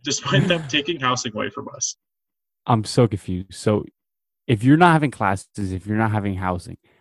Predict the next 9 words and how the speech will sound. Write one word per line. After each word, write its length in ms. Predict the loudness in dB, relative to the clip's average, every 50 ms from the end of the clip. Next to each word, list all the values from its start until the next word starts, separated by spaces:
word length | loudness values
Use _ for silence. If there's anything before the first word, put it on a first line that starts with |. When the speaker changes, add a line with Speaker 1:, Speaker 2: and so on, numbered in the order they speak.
| _ _
Speaker 2:
how 220 | -4 -2 0 2
the 80 | 2 2
fuck 560 | 0 -4 -2 0 4 4 4 2 0 -4 -12 -20 _ _
is 160 | 0 0 2
the 100 | 4 4
meal 220 | 4 4 4 2 2
plan 320 | 0 -2 -2 -2 -2 -2
even 200 | -2 -4 -4 -8
available? 680 | -8 -8 -8 -6 -6 -6 -8 -8 -10 -12 -14 -18 _